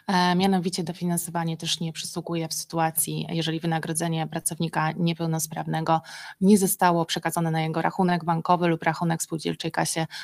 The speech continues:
oszczędnościowo-kredytowej, czyli krótko rzecz biorąc, jeżeli jako pracodawca nie zapłacimy osobie niepełnosprawnej tego wynagrodzenia, no to oczywiście nie możemy uzyskać dofinansowania. To również jest jak najbardziej logiczne. Mm, kolejnym, e,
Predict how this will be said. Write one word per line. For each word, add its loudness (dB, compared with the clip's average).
oszczędnościowo-kredytowej, -2
czyli -8
krótko -6
rzecz -8
biorąc, 0
jeżeli -2
jako 0
pracodawca 0
nie 2
zapłacimy 2
osobie -2
niepełnosprawnej -2
tego -4
wynagrodzenia, -2
no 0
to -2
oczywiście -4
nie 0
możemy -2
uzyskać -2
dofinansowania. -4
To -14
również -4
jest -6
jak -8
najbardziej -6
logiczne. -2
Mm, 8
kolejnym, 10
e, 4